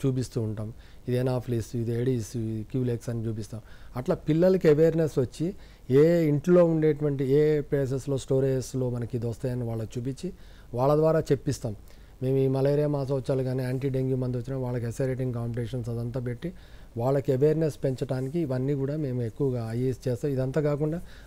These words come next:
already చెప్పాను, సండే టెన్ ఓ క్లాక్, టెన్ ఏఎం. నేను ఈ ముఖంగా కూడా,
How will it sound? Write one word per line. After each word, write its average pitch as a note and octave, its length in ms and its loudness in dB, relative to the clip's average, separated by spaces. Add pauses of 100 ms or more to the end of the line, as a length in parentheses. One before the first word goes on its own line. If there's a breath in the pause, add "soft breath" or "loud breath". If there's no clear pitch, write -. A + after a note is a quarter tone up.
(140)
already C#3+ 300 2
చెప్పాను, D3 280 4
సండే C3+ 400 2
టెన్ B2+ 180 0
ఓ C3+ 80 2
క్లాక్, B2+ 240 -2
టెన్ B2+ 160 -2
ఏఎం. C3 220 -4 (380 loud breath)
నేను D3 240 4
ఈ D3+ 300 4
ముఖంగా D#3+ 460 4
కూడా, D3+ 240 2